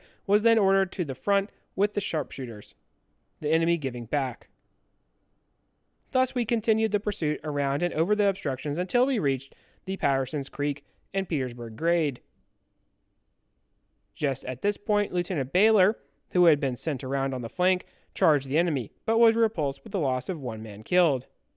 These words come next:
Here we were halted by the general, who came through with the sharpshooters on foot until the blockade could be removed so that the cavalry and artillery could come up,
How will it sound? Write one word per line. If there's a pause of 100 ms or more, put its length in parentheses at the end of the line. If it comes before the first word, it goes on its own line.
(1500)
Here
we
were
halted
by
the
general, (480)
who
came
through
with
the
sharpshooters (280)
on
foot
until
the
blockade
could
be
removed
so
that
the
cavalry
and
artillery
could
come
up,